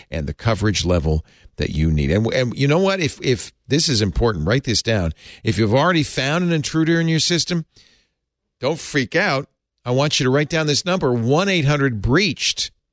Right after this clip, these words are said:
One eight hundred breached. That number will connect you with the SecureWorks Emergency Incident Response Team. You've got the experts on your side. They can provide you with immediate assistance any time of the day or night, twenty-four seven, responding to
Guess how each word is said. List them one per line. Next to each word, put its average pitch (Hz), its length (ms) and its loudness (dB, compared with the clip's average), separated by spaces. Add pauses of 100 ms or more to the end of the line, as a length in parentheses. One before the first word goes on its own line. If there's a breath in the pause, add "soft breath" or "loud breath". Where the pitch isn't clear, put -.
(640)
One 151 260 2
eight 196 140 2
hundred 156 320 0
breached. 147 760 0
That 151 180 -2
number 160 240 2
will 127 80 0
connect 139 340 0
you 131 80 -2
with 120 120 0
the 110 40 -2
SecureWorks 135 680 2 (240 loud breath)
Emergency 165 840 2
Incident 151 420 0
Response 135 520 0
Team. 87 300 -4 (460 soft breath)
You've 135 180 0
got 139 180 -4
the 123 160 -6
experts - 520 -4
on 117 160 2
your 127 200 2
side. 120 340 -2
They 117 120 -2
can - 120 -8
provide 104 400 -2
you 101 60 0
with 95 120 0
immediate 120 600 2
assistance 104 640 -2 (480 soft breath)
any 190 260 0
time 123 280 0
of 104 80 0
the 98 80 0
day 98 180 0
or 98 100 0
night, 95 280 -2
twenty-four 156 560 0
seven, 101 340 0
responding 131 580 0
to 120 240 0